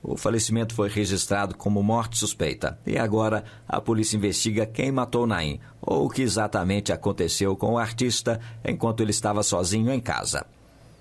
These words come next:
Os internautas levantaram muitas suspeitas na internet. Inclusive, alguns chegaram a apontar a própria ex de Naim como responsável pela morte dele.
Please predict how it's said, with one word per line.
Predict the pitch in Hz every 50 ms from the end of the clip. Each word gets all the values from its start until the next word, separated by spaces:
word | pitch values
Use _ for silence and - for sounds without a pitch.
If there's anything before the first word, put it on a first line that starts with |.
| - -
Os | - - 185 - 143 139
internautas | 147 - 139 127 120 127 131 127 127 - 123 107
levantaram | 113 117 107 113 107 104 110 110 110 110 113 104 - - 110
muitas | - 139 143 135 - 135 110
suspeitas | - 107 104 - - 110 107 110 107 - 104 104 101 - - -
na | 107 107 110
internet. | 120 117 110 107 92 85 82 73 58 53 - - - - - - - - -
Inclusive, | - - - 135 135 110 104 127 131 117 110 110 - - - - -
alguns | - - 113 104 113 113 110
chegaram | - 104 - 98 98 98 104 101
a | 98
apontar | 98 - 104 104 101 - 104 104 104
a | 104 92
própria | - - 120 127 127 - 123 113
ex | 110 113 113 107 110 117
de | 113 117 113 120
Naim | 131 123 127 131 135 127 - -
como | - - 135 131 123
responsável | - - 113 110 - - 113 107 98 - 104 107 104 101 107 104
pela | - - 107 107 104
morte | 107 117 123 120 107 - - 104
dele. | 87 78 67 58 -